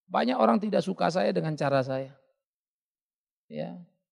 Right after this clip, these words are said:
Pak Bigman ngomong terlalu keras misalnya. Tapi yang sebelah sana bilang, "Waduh, saya suka Pak Bigman ngomong keras, jadi nggak basa-basi." Mau yang mana saya ladeni? Jangan suruh aku ngeladeni satu pun. Saya tidak akan rela jadi bunglon. Ini aku. Kau suka caraku,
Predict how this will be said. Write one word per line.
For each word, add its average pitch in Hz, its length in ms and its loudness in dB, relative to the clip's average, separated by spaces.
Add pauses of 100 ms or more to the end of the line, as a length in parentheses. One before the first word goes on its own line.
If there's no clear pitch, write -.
(720)
Pak 165 160 -6
Bigman 180 320 0
ngomong 185 240 2
terlalu 175 240 -2
keras - 320 -4
misalnya. - 240 -20 (720)
Tapi 240 160 0
yang 254 80 6
sebelah 202 240 4
sana 208 160 4
bilang, 220 240 -2
"Waduh, 208 240 0
saya 190 160 6
suka 208 320 -2
Pak - 160 2
Bigman 202 240 0
ngomong 196 240 -2
keras, 185 240 -2
jadi 180 160 4
nggak 202 160 4
basa-basi." 180 560 0 (240)
Mau 208 160 2
yang 233 160 4
mana 330 160 4
saya 175 160 6
ladeni? 135 400 2 (400)
Jangan 262 400 4
suruh 233 240 8
aku 220 160 2
ngeladeni 180 400 4
satu 147 240 0
pun. 139 160 -8 (320)
Saya 208 160 -2
tidak 190 240 0
akan 180 160 4
rela 196 160 6
jadi 170 240 4
bunglon. 156 400 2
Ini 269 320 6
aku. 208 320 -4 (920)
Kau - 100 8
suka 185 240 4
caraku, 185 400 2